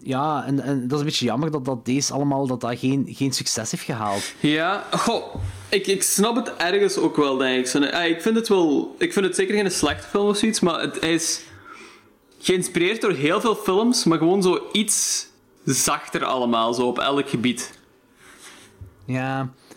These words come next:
Speaker 2: Hij is zo
Speaker 1: Weet
Speaker 2: iets,
Speaker 1: je
Speaker 2: iets minder goed gewoon als elke film daar waar me re-, referenced.
Speaker 1: Goh, we-, we-, weet je wat ik vooral heb? Is van,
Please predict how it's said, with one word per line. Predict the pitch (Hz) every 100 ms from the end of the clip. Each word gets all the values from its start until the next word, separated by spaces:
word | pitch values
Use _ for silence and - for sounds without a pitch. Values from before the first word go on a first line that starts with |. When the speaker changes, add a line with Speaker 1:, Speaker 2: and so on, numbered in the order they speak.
| -
Speaker 2:
Hij | -
is | 175
zo | 175
Speaker 1:
Weet | 143 226
Speaker 2:
iets, | 233
Speaker 1:
je |
Speaker 2:
iets | - 262 -
minder | 170 165 170 220 208 156 - -
goed | 190 190
gewoon | 220 180 185 190
als | 160 156 - -
elke | 160 165 165
film | - 156 151
daar | 147
waar | 135 135 139
me | 127
re-, | 123 - 127
referenced. | 120 - 120 110 - - - _ _ _ _ _ _ _
Speaker 1:
Goh, | - - 202 -
we-, | 170
we-, | - 190 175
weet | 190 214
je |
wat | 202
ik | 190
vooral | 214 202 202
heb? | 196 -
Is | 165 -
van, | 170 160 160